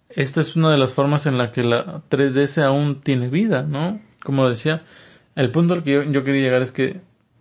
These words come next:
la tres D S, si bien lleva nueve años en el mercado y esto le puede pesar en temas de innovación,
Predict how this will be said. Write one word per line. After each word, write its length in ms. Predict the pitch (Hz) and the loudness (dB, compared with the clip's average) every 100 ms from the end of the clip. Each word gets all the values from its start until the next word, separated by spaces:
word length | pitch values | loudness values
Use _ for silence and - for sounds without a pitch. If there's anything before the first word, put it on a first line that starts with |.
| _ - | _ -2
la 180 | 131 113 | -2 2
tres 220 | 143 147 | 2 2
D 140 | 151 | 2
S, 420 | 147 165 165 160 - _ _ _ _ _ _ - | 0 0 -2 -4 -16 _ _ _ _ _ _ -12
si 240 | - 127 | -6 -2
bien 560 | 120 143 165 165 156 135 | 0 0 0 -2 -2 0
lleva 180 | 143 | 2
nueve 280 | 143 139 139 | 2 2 2
años 200 | 139 131 | 0 -2
en 120 | 131 | -2
el 60 | 117 | -2
mercado 500 | 117 - 127 127 - | -4 0 2 2 0
y 140 | 139 | 0
esto 440 | 131 127 147 147 156 - - _ - | 0 0 -4 -4 -6 -18 -20 _ -2
le 120 | 117 | 0
puede 280 | 113 135 135 | 2 2 2
pesar 340 | 127 107 127 | -2 0 0
en 160 | 131 113 | 0 -2
temas 300 | 127 127 120 | -2 -2 0
de 160 | 120 | 0
innovación, 720 | 117 117 110 107 123 143 190 | 0 0 -2 -2 -4 -6 -8